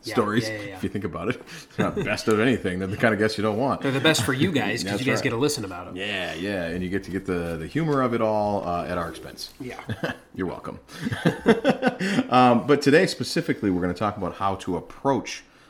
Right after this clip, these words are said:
Speaker 2: a bad guest. So what, what do we mean by that? Well, we're talking about, like,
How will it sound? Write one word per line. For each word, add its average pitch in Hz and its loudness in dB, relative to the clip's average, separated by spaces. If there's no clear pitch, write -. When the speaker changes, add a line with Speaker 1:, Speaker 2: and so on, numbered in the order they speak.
Speaker 2:
a 85 -6
bad 80 -2
guest. 78 -6
So - -2
what, 107 2
what 117 4
do 127 8
we 117 8
mean 117 10
by 110 8
that? 107 8
Well, 95 2
we're 90 -2
talking 104 -4
about, 90 0
like, 85 -4